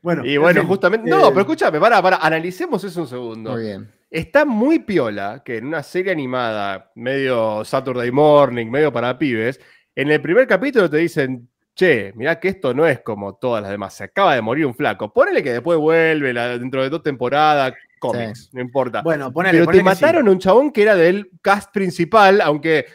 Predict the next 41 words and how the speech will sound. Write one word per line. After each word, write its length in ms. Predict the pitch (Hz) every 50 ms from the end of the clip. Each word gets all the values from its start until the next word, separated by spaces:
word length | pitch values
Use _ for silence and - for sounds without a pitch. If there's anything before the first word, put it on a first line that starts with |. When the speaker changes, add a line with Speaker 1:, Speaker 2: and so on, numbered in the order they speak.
| _ _
Speaker 2:
sospechosamente 680 | _ - 135 - 127 123 120 185 147 180 170 196 185 170
no 60 | 151
estaba 180 | 143 - 170 165
en 80 | 151
la 40 | 139
presentación, 640 | 127 143 131 139 127 135 131 - 175 156 156 160 151 -
digamos 280 | 104 101 - 226 226
Speaker 1:
Claro, 160 | 190 220 202 180 -
Speaker 2:
todo. 100 | 185 190
Speaker 1:
claro, 200 | 180 202 180 185
Speaker 3:
<laughs> 180 | 180 - - -
Speaker 1:
ah, 40 | -
Speaker 3:
Me 20 |
hace 200 | 220 190 381 -
Speaker 1:
claro. 260 | - - - 160 156 147 175 175 170 170 170
Speaker 3:
dudar. 380 | 185 208 214 190 160 147 143 139
Speaker 1:
Claro, 400 | 127 139 226 208 170 143 135 - _ _ - - -
no 120 | 170 220
estaba 180 | 226 - 285 269
en 40 | 233
la 40 | 208
Speaker 2:
Digamos, 220 | 170 180 202 214 -
Speaker 1:
presentación. 440 | 170 226 330 392 240 240 247 - -
Speaker 2:
igual, 0 | 208 320 381 320
igual, 140 | 233 262 - _
te 80 | 208
los 80 | 190 190
presentan, 320 | 202 214 254 320 302 247 220
"Estos 180 | 240 277 311 262
son 100 | 226 220
todos 120 | 214 240 220
los 120 | 196 180 196
X-Men, 320 | 185 - - 147 135 151 147
incluyendo 380 | 139 135 135 135 190 220 202
Morpho. 320 | 190 196 185 165 - - 143
Vamos 200 | 185 277 247 -
a 20 | 202
nuestra 140 | 185 - 170
primera 220 | 180 202 226 214
edición". 260 | 202 180 170 165 147
Ok, 180 | 147 175 180